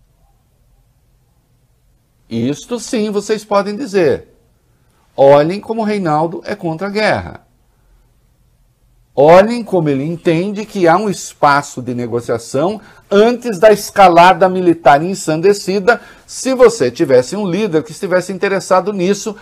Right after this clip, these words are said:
e não em sair ainda do atoleiro em que estava lá no Afeganistão. Atoleiro moral depois daquela saída destrambelhada. Mas, e que passou a se encantar com a própria voz,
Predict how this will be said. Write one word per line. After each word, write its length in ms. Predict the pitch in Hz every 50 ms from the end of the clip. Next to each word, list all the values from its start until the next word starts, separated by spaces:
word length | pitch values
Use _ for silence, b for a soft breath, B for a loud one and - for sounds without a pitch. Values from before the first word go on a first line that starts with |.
| B B B
e 120 | - 240 240 233
não 300 | 214 202 202 202 214 220
em 80 | 220 202
sair 520 | - - - 262 247 226 185 175 190 208
ainda 380 | 196 175 165 180 196 196 220 214
do 160 | 175 190 214
atoleiro 920 | 208 - - - - 220 214 196 175 170 180 180 190 202 214 - - - _ _ _ _ _ _ _ _ _ _ _ _ _ _ _ _ _ _ _ _ -
em 200 | 185 202 202 202
que 100 | - 208
estava 640 | 202 - - - 165 147 151 165 170 190 226 - _ _ _
lá 140 | - 180 180
no 100 | 190 190
Afeganistão. 640 | 190 208 185 208 214 214 214 - 185 135 101 92 98 _ _ _ _ _ _ _ _ _ _ _ _ _ _ _
Atoleiro 420 | 131 - - 143 143 156 165 170
moral 440 | 170 175 180 170 151 151 165 175 165
depois 440 | 190 180 - 160 175 185 - - b b b b -
daquela 320 | - 160 - - 175 170
saída 360 | 165 - 185 170 170 165 175
destrambelhada. 1080 | 170 175 165 - - - 180 180 175 190 202 196 180 147 117 104 92 80 64 - - _ _ _ _ _ _ _ _ _ _ _ _ _ _ _ _ _ _ _ _ _ _ _ _ _ _ _ _ _ _ _ _ _ _ _ _ _ _ _ _ _ _ -
Mas, 500 | 143 165 202 196 208 208 - - - - _ _ _ _ _ b b b b b b b b b b b b b b - - _ _ _ _ _ _ _ _ _ _ _ -
e 100 | 220 196
que 140 | 254 269
passou 360 | - 285 269 226 - - 220 254
a 60 | 240
se 160 | - - 233
encantar 480 | 233 208 220 190 160 - - 196 220 226
com 80 | 233
a 60 | 233
própria 340 | 226 226 233 233 233 240 240
voz, 480 | 202 170 180 185 180 170 - - -